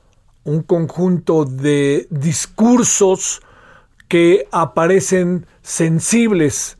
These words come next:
a circunstancias como estas? ¿Y qué tanto a la hora de, de los hechos se echa para adelante?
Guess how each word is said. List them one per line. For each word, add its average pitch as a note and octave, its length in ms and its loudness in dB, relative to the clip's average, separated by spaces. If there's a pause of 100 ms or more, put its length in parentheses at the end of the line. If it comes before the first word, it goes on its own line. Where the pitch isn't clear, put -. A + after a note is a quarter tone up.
a D3 100 -2
circunstancias D3 640 -4
como C#3 200 0
estas? - 380 -4 (300)
¿Y D#3 80 -4
qué A3 140 0
tanto A3+ 280 0
a G3 40 4
la E3+ 100 4
hora F#3+ 220 4
de, D3+ 220 2 (840)
de C3 160 0
los C3+ 200 0
hechos F3 460 -2 (300)
se C#3 260 0
echa C#3+ 200 -2
para C3 180 0
adelante? G3+ 480 -2